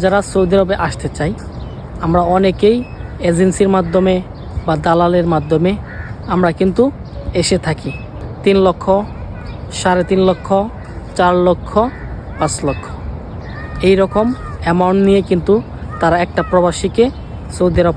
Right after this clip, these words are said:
পাঠায়। তো এখন বিষয় হচ্ছে, কেন এত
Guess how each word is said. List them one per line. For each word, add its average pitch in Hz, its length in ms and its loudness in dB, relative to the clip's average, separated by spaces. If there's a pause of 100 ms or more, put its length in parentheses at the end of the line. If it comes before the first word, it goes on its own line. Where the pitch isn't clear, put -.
পাঠায়। 139 360 -2 (720)
তো - 120 -12
এখন 190 140 2 (100)
বিষয় 196 220 2
হচ্ছে, 185 260 -2 (540)
কেন 202 180 4 (220)
এত 214 120 -2